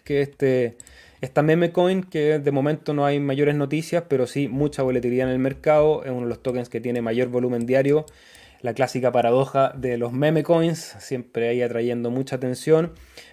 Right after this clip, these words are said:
pero el precio ha sido rechazado en su máximo, que estaba en los cero punto cero cero treinta y seis A. En este momento el coti-, el precio se cotiza en cero punto cero cero dos. Entonces está armando, eso sí, un banderín que me parece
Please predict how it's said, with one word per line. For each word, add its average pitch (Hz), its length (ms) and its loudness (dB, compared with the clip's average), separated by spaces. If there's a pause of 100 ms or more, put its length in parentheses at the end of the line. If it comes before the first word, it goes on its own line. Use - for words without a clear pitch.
pero 175 360 4
el 131 180 0
precio 143 300 0
ha - 20 -8
sido 139 340 2
rechazado 151 720 0
en 147 80 -4
su 147 140 -8
máximo, 160 460 -4
que 139 80 -10
estaba 131 280 0
en 123 80 -2
los 117 120 -4
cero 143 280 0
punto 143 400 -4
cero 123 340 -2
cero 160 300 2
treinta 135 380 0
y 117 80 0
seis 190 520 -2 (120)
A. 160 400 -2 (320)
En 120 100 -6
este 123 160 -6
momento 127 260 -4
el 120 80 -8
coti-, 123 360 -8
el 120 140 -6
precio 139 220 -2
se 127 140 -8
cotiza 127 320 -6
en 120 80 -8
cero 127 260 -4
punto 135 380 -6
cero 123 300 -6
cero 113 280 -8
dos. 190 440 0 (480)
Entonces 131 800 -2
está 160 240 -2
armando, 170 420 0
eso 160 160 0
sí, 170 240 -6
un 165 160 -2
banderín 135 440 -2
que 185 120 -10
me 165 120 -8
parece 147 480 -4